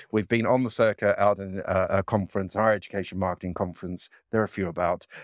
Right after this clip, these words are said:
Uh, there's a panel. It's either a student or some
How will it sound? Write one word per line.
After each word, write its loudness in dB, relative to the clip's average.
Uh, 4
there's 0
a -2
panel. -2
It's -2
either 4
a 4
student 0
or 0
some -2